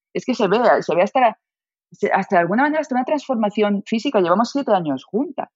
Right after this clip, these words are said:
¿Y cuáles son las cosas? No te diría una en concreto.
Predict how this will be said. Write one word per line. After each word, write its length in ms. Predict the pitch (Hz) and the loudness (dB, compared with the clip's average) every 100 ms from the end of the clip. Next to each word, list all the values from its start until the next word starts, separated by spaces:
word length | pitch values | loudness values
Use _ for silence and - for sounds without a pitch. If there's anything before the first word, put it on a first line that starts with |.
| _ _ _ _ _ _ _ _ - | _ _ _ _ _ _ _ _ 2
¿Y 560 | 220 202 190 175 170 | 4 4 4 0 -2
cuáles 280 | 185 208 262 | 0 2 2
son 120 | 262 254 | -2 -4
las 180 | 220 | -4
cosas? 380 | - 262 214 175 | -4 -4 -4 -6
No 180 | 190 190 | -4 -2
te 100 | 262 | -2
diría 260 | 285 269 220 | 0 2 2
una 260 | 220 233 | 2 2
en 100 | 233 | 0
concreto. 440 | 208 170 175 196 | -2 -2 0 0